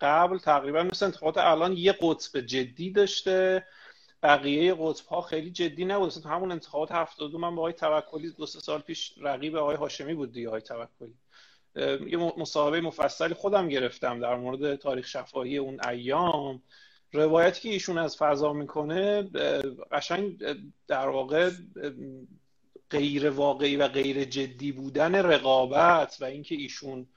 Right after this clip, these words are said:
با چه شرایطی وارد صحنه شد و اینها رو نشون می‌ده.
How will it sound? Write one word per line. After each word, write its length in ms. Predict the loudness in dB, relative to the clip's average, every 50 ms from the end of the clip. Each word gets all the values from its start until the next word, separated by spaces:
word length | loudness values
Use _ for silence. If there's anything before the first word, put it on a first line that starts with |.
| _ _ _ _ _ _ _ _ _
با 400 | -18 -14 -14 -14 -8 -6 -6 -2
چه 140 | -2 -2 -2
شرایطی 520 | 2 2 4 4 4 2 0 -2 -4 -4
وارد 340 | -2 -2 -2 0 -2 -4 -6
صحنه 420 | -4 -2 -2 -2 0 -2 -6 -8
شد 240 | -10 -8 -10 -8 -8
و 60 | -8
اینها 300 | -8 -8 -6 -4 -4 -2
رو 80 | -2 -2
نشون 320 | -6 -6 -8 -8 -8 -6
می‌ده. 460 | -6 -6 -6 -8 -8 -8 -8 -12 -14